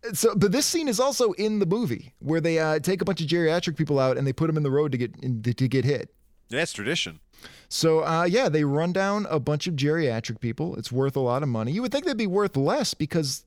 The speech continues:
Speaker 1: you know, again, it's like, it's like mercy killing.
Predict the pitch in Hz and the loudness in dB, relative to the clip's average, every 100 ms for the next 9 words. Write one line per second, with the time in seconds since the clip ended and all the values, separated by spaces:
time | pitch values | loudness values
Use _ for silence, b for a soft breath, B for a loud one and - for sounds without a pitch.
0 | _ 165 139 120 127 - 143 226 196 127 | _ 0 0 0 -4 -8 -2 0 0 0
1 | 165 - 147 170 151 - - 123 247 - | -2 -2 -4 -2 -2 -4 -4 -2 0 -2
2 | - 98 87 - | -4 -6 -8 -10